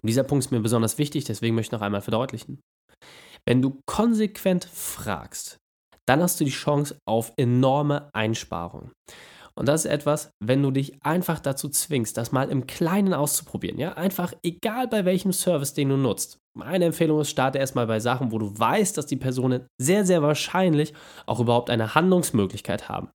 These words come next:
Wie gesagt, eine Tankstelle ist dafür denkbar der schlechteste Ort, um das auszuprobieren. Hingegen, wie gesagt, kann es ein Möbelfachgeschäft, ein Reisebüro, was auch immer, oder selbst beim, äh, Textileinzelhandel. Auch dort hast du die Chance,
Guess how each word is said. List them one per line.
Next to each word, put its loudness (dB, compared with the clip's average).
Wie -2
gesagt, -2
eine -6
Tankstelle 2
ist -8
dafür -4
denkbar 2
der 0
schlechteste -2
Ort, 4
um 4
das 2
auszuprobieren. 2
Hingegen, 2
wie -2
gesagt, -2
kann -6
es -8
ein -2
Möbelfachgeschäft, -2
ein -6
Reisebüro, 0
was -4
auch -2
immer, -4
oder 2
selbst 0
beim, 2
äh, -2
Textileinzelhandel. -2
Auch -6
dort -2
hast -4
du -2
die 0
Chance, -8